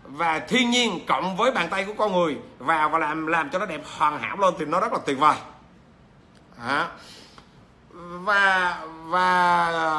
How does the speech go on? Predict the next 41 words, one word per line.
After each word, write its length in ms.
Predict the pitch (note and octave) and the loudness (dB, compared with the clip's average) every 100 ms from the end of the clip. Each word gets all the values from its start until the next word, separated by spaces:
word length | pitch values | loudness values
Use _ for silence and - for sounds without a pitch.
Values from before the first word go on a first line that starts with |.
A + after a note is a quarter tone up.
| D3+ | 0
họ 120 | - D#3 | 2 4
có 120 | C4 | 2
cái 140 | C4+ | 0
khách 140 | D#4+ B3+ | -2 2
sạn, 480 | - C3+ D3 F#3+ - - - | 4 6 6 4 2 -10 -8
à, 580 | D3 D#3 D#3 D3+ D3 D3 - B3+ | -2 2 2 2 0 -2 -4 -4
cái 140 | A#3+ | -4
khách, 380 | - D4 - - | 4 6 6 2
khách, 120 | B3 C#4 | -4 -2
khách, 100 | C4+ | -2
khách 80 | - | 0
sạn 220 | D3+ F#3+ | 0 2
gì, 180 | F#3 - | 2 0
khách, 280 | - C4 | -2 -2
khách 100 | B3+ | -2
sạn 200 | A#3 C3+ | -2 0
hình 320 | F#3+ F#3+ C#4 A#3+ | 4 4 2 -2
cánh 180 | B3 | 4
bướm 240 | A3+ G#3 G#3+ | 8 10 8
đó, 100 | B3 - | 4 0
cái, 100 | G#3+ | -12
cái, 120 | A#3 A#3+ | -10 -6
cái 100 | A3+ | -4
bạn 160 | D3+ | -2
thấy 80 | F#3+ | 2
chưa, 260 | G3+ D#3 C3+ | 6 4 4
nó 120 | G3 | 2
rất 120 | B3+ C4 | 4 4
là 80 | |
nổi 480 | G3 E3+ C#3+ C#3+ - G#3+ | 6 6 8 6 4 2
tiếng 200 | A#3 D#4+ | 0 -2
đó. 60 | - - - - - - - | -8 -14 -20 -20 -20 -20 -10
À, 220 | C3+ D#3+ - - - - - | -4 -4 -4 -16 -20 -12 -4
thì 120 | F#3 | -4
cái, 200 | F3 A#3 | -2 -2
cái 140 | C#4 | 2
đây 160 | B3+ G#3+ | 4 4
cũng 120 | G#3+ | 4
đã 120 | G#3+ | 6
lâu 240 | A#3 A3 F#3+ | 8 8 8
rồi. 180 | D3+ | 6